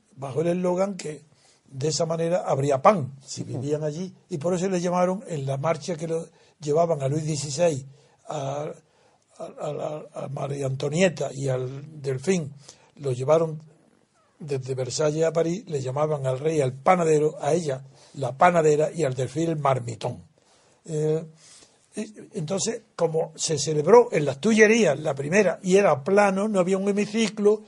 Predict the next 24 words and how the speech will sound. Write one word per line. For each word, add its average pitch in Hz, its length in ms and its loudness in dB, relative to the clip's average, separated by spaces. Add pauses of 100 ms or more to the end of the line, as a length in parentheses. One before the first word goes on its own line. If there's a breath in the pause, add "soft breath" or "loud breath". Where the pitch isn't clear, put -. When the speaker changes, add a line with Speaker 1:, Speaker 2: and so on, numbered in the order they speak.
(360 loud breath)
Speaker 1:
hubo 240 380 6
que 214 120 2
inventar 190 760 4
sentarse 196 580 0
a 214 40 4
la 185 80 4
derecha 156 360 0
<laughs> - 40 -2
o 240 60 8
a 220 40 8
la 202 80 6
izquierda 208 380 2
con 202 160 0
relación 160 440 -2
a 226 40 -4
la 208 100 2
presidencia, 180 640 -4 (220 soft breath)
una 220 300 2
casualidad. 156 680 0 (760 soft breath)
Y 214 320 0 (280)
claro, 185 280 4
como 147 240 -2
la 135 80 -6
gente 214 580 2